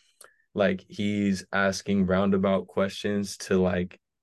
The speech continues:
essentially say that the examiner is saying something he's not saying. So they'll be like, "Do you agree that opioid addiction and, uh, methamphetamines are one of the leading causes for death in America?" And then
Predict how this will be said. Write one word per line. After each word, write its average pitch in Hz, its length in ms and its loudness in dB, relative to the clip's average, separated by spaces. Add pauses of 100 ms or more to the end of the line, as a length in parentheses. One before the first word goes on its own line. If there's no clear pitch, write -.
(520)
essentially 98 600 0
say 98 260 0
that 95 180 -2
the 98 80 -2
examiner 98 340 0
is 92 80 -2
saying 95 200 0
something 95 260 -2
he's 92 80 0
not 92 180 -2
saying. 95 200 -8
So - 100 -12
they'll 98 120 -2
be 98 140 0
like, 92 340 2 (280)
"Do 95 100 -2
you 101 360 0 (180)
agree 98 300 0
that 92 280 2 (500)
opioid 104 380 2
addiction 98 520 0
and, 90 180 -2
uh, 90 240 -6
methamphetamines 95 680 0
are 92 200 2
one 95 140 0
of 92 60 -2
the 92 60 -4
leading 95 300 -2
causes 92 440 -2
for - 140 -6
death 92 300 0
in 92 120 0
America?" 90 440 -2
And 92 160 -2
then 92 160 0